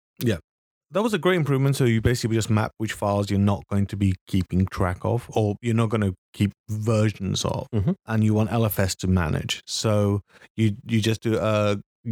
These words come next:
Speaker 1: Git L F S file. I can't remember the name of it. It's a
Speaker 2: Uh, it's Git L F S track. Um, assume you've installed it. So you need to, to make sure you've installed it, and then Git L F S install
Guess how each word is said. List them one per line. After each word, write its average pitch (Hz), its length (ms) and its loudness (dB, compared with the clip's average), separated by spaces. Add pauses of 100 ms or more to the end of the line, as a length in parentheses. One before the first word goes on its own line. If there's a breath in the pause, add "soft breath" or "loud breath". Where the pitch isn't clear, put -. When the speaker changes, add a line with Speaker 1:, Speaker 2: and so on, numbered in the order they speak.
(140)
Speaker 1:
Git 120 280 0
L 113 180 2
F 107 100 -4 (160)
S 123 420 -4 (400)
file. 80 340 -2
I 117 40 0
can't 104 180 -4
remember 101 260 0
the 95 120 -2
name 98 180 2
of 90 140 0
it. 90 160 0 (120)
It's 95 120 -4
a 92 240 0 (180)
Speaker 2:
Uh, 117 60 2
it's 92 180 -2
Git 143 240 -2
L 131 120 0
F 127 140 -4
S 127 200 -2
track. - 640 -4 (320)
Um, 104 440 0
assume 160 320 2
you've 151 160 2
installed 127 380 0
it. - 140 -2 (160)
So 95 720 0
you 104 100 0
need 101 160 2
to, 95 220 -2
to - 160 -8
make 107 160 0
sure 104 100 0
you've 98 160 2
installed 101 380 0
it, 101 180 0
and 98 100 0
then 95 240 2
Git 104 160 2
L 85 80 2
F 101 120 -2
S 98 160 -2
install 95 560 -2